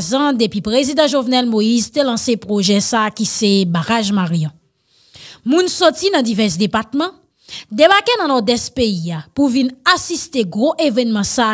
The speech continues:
ki se inogirasyon baraj Marion an. Nan yon lokalite ki rele Malfeti,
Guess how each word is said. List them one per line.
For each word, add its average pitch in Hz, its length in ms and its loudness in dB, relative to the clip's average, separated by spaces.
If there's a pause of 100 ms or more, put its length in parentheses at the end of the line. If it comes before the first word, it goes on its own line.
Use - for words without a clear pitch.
ki 226 160 -6
se 226 220 0 (260)
inogirasyon 220 920 0 (260)
baraj 196 640 -2
Marion 175 480 0
an. 143 60 -10 (340)
Nan 254 220 0
yon 233 180 2
lokalite 285 640 2
ki 262 220 -8
rele 220 180 2
Malfeti, 277 680 -2